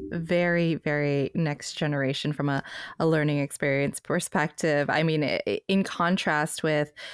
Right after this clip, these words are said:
kind of traditional learning experiences, for sure. I'd love to talk about, you know, what are some of the, the challenges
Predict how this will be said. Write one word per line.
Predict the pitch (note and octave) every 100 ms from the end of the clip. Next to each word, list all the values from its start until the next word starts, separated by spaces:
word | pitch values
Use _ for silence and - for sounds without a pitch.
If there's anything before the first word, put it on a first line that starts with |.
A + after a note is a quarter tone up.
| - -
kind | - D#3+
of | D3
traditional | - D3+ D3+ - D#3 D3
learning | C3+ C#3 C#3+
experiences, | C3+ - C3+ C3 C3+ C#3+
for | -
sure. | C#3 - D3+ D3 C3+ C3+ - - -
I'd | D3+ D#3+
love | F3+
to | -
talk | A#3 F3+ E3
about, | F3 D#3 D3+ -
you | E3
know, | D3 C#3+ C#3
what | F3 F3 F#3
are | B3 C4+
some | - F#3+
of | E3 D#3+
the, | D3+ C#3+ C#3 - -
the | D3+
challenges | - E3 D#3+ D#3+ D3+ C#3 C3+ C3+